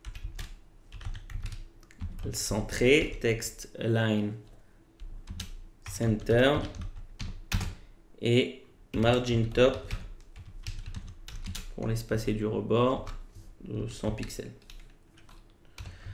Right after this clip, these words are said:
Voilà pour notre petite page H T M L, donc index point H T M L, on l'a mis dans le dossier site principal. Donc maintenant on va la mettre en ligne. Donc on reprend FileZilla, on rafraîchit,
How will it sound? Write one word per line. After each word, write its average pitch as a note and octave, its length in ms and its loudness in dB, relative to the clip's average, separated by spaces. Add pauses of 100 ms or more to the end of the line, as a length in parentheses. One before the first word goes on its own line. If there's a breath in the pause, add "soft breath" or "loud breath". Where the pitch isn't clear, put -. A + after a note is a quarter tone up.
(840 loud breath)
Voilà C#3+ 280 12
pour D3+ 240 10
notre C#3+ 480 12
petite - 380 2
page C#3+ 240 12
H B2 180 8
T B2+ 60 10
M A2 160 12
L, D3 120 8
donc B2 200 4
index C3+ 320 8
point A2+ 160 6
H A2 120 2
T - 60 4
M G#2+ 140 8
L, C#3 100 10
on C3+ 60 10
l'a A#2 100 8
mis C3 100 8
dans A#2 120 6
le A#2 80 8
dossier A2+ 240 6
site C3 240 2
principal. A2 560 0
Donc G#2 160 -4
maintenant B2+ 260 8
on - 20 10
va C3+ 120 12
la B2 80 10
mettre C3 240 6
en G#2+ 80 8
ligne. D#3+ 320 6 (500)
Donc A2+ 420 0 (380)
on E3 100 8
reprend D#3+ 360 8
FileZilla, B2+ 800 8 (1040)
on A2+ 80 4
rafraîchit, C#3+ 800 6